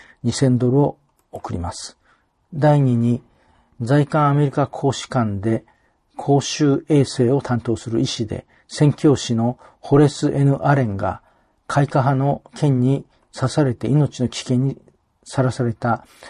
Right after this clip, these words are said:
ミン・ヨンイクを手術して救った出来事が、このように記録されています。私が本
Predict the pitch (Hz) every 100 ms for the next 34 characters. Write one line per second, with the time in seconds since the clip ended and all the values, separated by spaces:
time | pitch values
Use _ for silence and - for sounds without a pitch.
0 | - 131 143 147 151 165 151 151 127 107
1 | 117 120 - - - 139 110 - - -
2 | 127 120 - - - 127 - 127 117 110
3 | 131 104 98 95 - _ _ _ - 139
4 | 147 135 123 123 - 110 - 110 113 139
5 | 107 - - _ - - _ _ 127 127
6 | 147 160 151 143 - - - 151 151 151